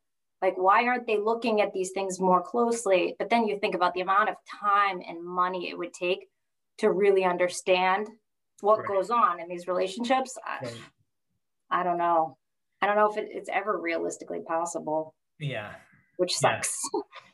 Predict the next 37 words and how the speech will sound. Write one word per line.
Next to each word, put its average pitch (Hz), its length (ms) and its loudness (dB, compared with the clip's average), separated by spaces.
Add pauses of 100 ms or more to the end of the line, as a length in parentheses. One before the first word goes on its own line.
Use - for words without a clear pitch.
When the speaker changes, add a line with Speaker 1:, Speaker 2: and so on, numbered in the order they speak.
(140)
Speaker 2:
Yeah, 143 160 4
and, 160 260 2
and 170 160 2
you 165 140 2
can't, 165 320 0
this 151 260 -2
isn't 170 300 0
something 151 340 0
you 131 100 -4
can 135 140 -4
just 127 160 -8
do 131 140 -2
a 127 40 0
nutshell 120 460 -2
version 117 400 -6
of. 104 240 -10 (240)
You 131 140 -2
can't, 143 360 2 (240)
like, 120 540 -4 (220)
'cause 139 140 0
they 156 160 6
could 165 220 2 (300)
pick 156 320 2 (140)
a 156 100 2
reactive 147 540 4
abuse 131 360 -4
situation 131 600 -2
where 131 80 2
you've 131 260 -2
reacted 135 640 2
to 139 120 -4
things 135 260 -4
that 135 120 -6
they've 160 260 2
done 117 340 -6 (480)
Speaker 1:
Absolutely. 139 340 2
Speaker 2:
and 127 80 0